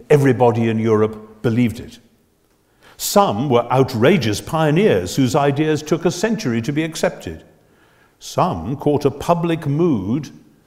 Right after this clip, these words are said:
and expressed it strikingly, so that, as with great poetry, people glimpsed something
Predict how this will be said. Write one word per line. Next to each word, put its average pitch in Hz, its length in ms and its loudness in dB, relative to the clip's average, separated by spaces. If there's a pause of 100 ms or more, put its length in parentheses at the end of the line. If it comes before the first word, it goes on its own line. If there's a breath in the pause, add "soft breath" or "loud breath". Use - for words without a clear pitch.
(120)
and 202 180 -2
expressed - 640 -4
it 160 120 -4
strikingly, 110 640 -4
so 135 200 0
that, 143 180 -2
as 156 240 -2
with 135 180 -2
great 123 380 -2
poetry, 107 420 -6 (360 loud breath)
people 165 380 0
glimpsed 151 580 -4
something 131 580 -4